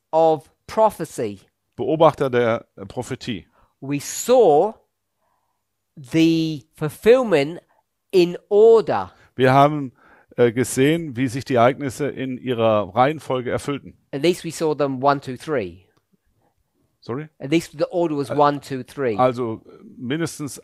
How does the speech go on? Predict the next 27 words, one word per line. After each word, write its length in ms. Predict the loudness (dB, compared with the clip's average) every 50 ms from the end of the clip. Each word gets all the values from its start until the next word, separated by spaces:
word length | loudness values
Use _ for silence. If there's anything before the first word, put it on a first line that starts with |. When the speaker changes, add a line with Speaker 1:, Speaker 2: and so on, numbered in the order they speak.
| -4 -2
Speaker 2:
eins, 580 | -2 -2 -2 -4 -8 -14 -18 -18 -18 -20 -20 _
zwei, 380 | -6 -4 -2 0 0 -2 -4 -4
drei. 360 | 0 0 0 0 0 -4 -10 _ -8
Speaker 1:
Even 220 | -8 -6 -6 -2 -2
though 120 | -2 -2
we 60 | -2
couldn't 240 | -8 -10 -10 -10 -6
run 160 | -6 -6 -6
a 60 | -6 -8
thread 420 | _ -12 -6 -4 -2 -2 -4 -6
through 240 | _ -18 -18 -18 -16
them. 240 | -16 -18 -20 -20 _ _ _ _ _ _ _ _ _ _ _ _ _ _ _ _ _ _ _ _ _ _ _ _ _ _ _ _
Speaker 2:
Even 220 | -16 -16 -16 -16
though? 260 | -18 -18 -18 -20 -20 _ _ -10
Speaker 1:
Even 240 | -10 -8 -8 0 2
though 160 | 2 2 2
we 60 | -2
couldn't 300 | -8 -10 -10 -10 -10 -4
run 160 | -4 -4 -4
a 80 | -4 -8
thread, 580 | -10 -14 -10 -2 0 2 2 0 -2 -8 -16 -20 _ -4
Speaker 2:
Ah 100 | 0 2
ja. 220 | 4 4 4 2 0 _ _ _ _ _
Speaker 1:
a 60 | -18 -10
Speaker 2:
Äh, 140 | -8 -8 -6
Speaker 1:
consistent 440 | -6 -8 -8 -10 -10 -14 -16 -16 -16 -10 -4
theme. 380 | -2 -2 -2 -4 -8 -12 -18